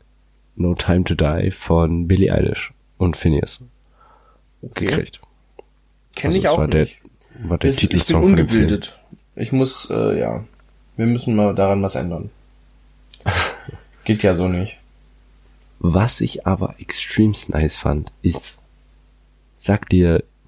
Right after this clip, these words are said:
Speaker 1: Jessica Chastain was?
Speaker 2: Mm, er-, erleuchte mich. Ich brauch mehr Infos.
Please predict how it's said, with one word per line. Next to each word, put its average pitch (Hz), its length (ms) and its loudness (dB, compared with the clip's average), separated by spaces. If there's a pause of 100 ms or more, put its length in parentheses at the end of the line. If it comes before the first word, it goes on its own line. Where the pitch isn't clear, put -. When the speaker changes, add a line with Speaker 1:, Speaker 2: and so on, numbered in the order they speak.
(120)
Speaker 1:
Jessica - 340 0
Chastain - 520 -2
was? - 280 -12 (2000)
Speaker 2:
Mm, 113 840 -2
er-, 104 260 2
erleuchte 123 460 2
mich. 175 340 -2 (180)
Ich - 160 -20
brauch 131 240 0
mehr 123 140 0
Infos. 147 500 -8